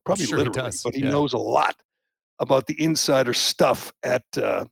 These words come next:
Speaker 1: C N N. I mean, he probably knows all about Don Lemon and his, uh,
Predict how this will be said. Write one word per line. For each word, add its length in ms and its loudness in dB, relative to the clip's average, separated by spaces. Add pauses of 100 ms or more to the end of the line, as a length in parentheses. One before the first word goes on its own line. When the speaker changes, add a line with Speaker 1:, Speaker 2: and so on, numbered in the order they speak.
(260)
Speaker 1:
C 220 4
N 80 2
N. 180 2
I 60 -4
mean, 140 -4
he 60 -4
probably 240 0
knows 200 0
all 180 4
about 280 0
Don 300 2
Lemon 360 2 (500)
and 100 -2
his, 260 2
uh, 340 2